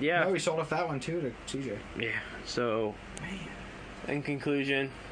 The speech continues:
Speaker 1: this week was fun. Uh, yeah.
Speaker 2: Next week should be funner.
Speaker 1: More entertaining, maybe.
Speaker 2: Anybody
Speaker 1: Possible.
Speaker 2: wanna comment on my lack of, um, English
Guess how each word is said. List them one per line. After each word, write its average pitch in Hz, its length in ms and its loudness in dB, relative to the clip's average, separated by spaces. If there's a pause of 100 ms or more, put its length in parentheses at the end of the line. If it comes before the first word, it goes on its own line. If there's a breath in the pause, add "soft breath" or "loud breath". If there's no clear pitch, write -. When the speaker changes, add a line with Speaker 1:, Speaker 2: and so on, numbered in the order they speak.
(200)
Speaker 1:
this 131 240 0
week 135 140 2
was 135 180 0
fun. 123 340 2 (220)
Uh, 117 400 4 (1600)
yeah. 117 280 4 (260)
Speaker 2:
Next 117 300 0
week 117 140 0
should 117 160 -2
be 101 80 -2
funner. 104 320 -2 (680)
Speaker 1:
More 127 280 2
entertaining, 117 520 2
maybe. 117 340 2 (160)
Speaker 2:
Anybody 117 40 2 (220)
Speaker 1:
Possible. 120 40 4
Speaker 2:
wanna 120 180 2
comment 113 340 2
on 107 100 2
my 104 140 2
lack 92 360 0
of, 95 180 -2 (840)
um, 95 320 0 (220)
English 113 600 -2